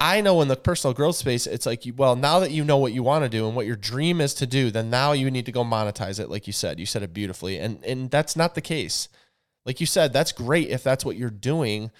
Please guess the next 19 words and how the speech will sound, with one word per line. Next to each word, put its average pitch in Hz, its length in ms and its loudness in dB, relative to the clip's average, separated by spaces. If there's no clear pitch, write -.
But 123 100 2
I 135 40 4
think - 200 -2
we 170 80 0
get 139 160 0
stuck - 440 2
in 139 60 0
the 117 80 0
cycle 135 420 0
of 110 160 -2
not 135 300 2
being 156 140 -2
able 135 120 -2
to 120 80 0
appreciate 123 500 -2
what 107 180 -4
we 110 80 -6
currently 110 440 -4
have. 110 440 0